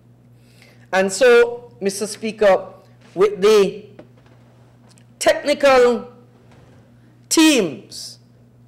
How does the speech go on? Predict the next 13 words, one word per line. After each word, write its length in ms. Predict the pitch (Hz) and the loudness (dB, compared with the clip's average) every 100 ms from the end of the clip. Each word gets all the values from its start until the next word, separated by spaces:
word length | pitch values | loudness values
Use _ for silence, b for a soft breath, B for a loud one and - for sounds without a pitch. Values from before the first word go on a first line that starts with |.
| _ _ _ _ _ | _ _ _ _ _
going 280 | 165 220 214 | 0 0 0
to 100 | 214 | -4
work, 320 | 214 220 170 | 0 0 0
they 80 | 175 | -6
have 140 | 185 - | -10 -12
studied 680 | - - 311 233 190 - - b b b b | -14 -2 0 2 0 -2 -18 b b b b
the 80 | 180 | -10
financial 540 | 214 202 202 202 202 | -6 -4 -4 -4 -6
reports 840 | 185 185 185 175 147 - - - _ _ _ _ - | -6 -8 -6 -8 -8 -10 -20 -20 _ _ _ _ -4
produced 720 | 196 151 208 202 196 - - - | -4 -2 -4 -4 -6 -10 -14 -8
on 180 | 185 | -6
this 160 | 175 160 | -4 -4
sector. 440 | 196 - - 131 | -4 -6 -12 -14